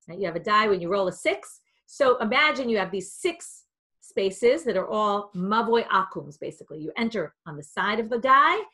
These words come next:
and then imagine the die is rectangular. Uh, okay, not square, but the die is rectangular, like the shape of the six in a die. And each, right, you have little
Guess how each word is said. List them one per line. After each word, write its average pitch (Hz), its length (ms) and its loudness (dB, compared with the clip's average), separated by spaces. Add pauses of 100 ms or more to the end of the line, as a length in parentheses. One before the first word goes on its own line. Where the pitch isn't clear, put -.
(280)
and 196 140 -4
then 202 140 0
imagine 190 360 -4
the 170 60 -6
die 170 260 -2
is 160 320 -6
rectangular. 156 760 -10
Uh, 160 200 -4
okay, 170 240 -10
not 165 260 -10
square, 175 320 -4
but 214 140 -8
the 156 60 -20
die 202 180 -4
is 202 120 -6
rectangular, 208 580 -4
like 185 220 -4
the 180 100 -14
shape 170 260 -8
of 151 100 -10 (400)
the 165 60 -4
six - 580 -6 (200)
in 170 120 -8
a 147 40 -10
die. 165 340 -2 (420)
And 302 260 0 (100)
each, 320 380 -2
right, 220 140 -2
you 240 100 -4
have 226 160 0
little 247 560 0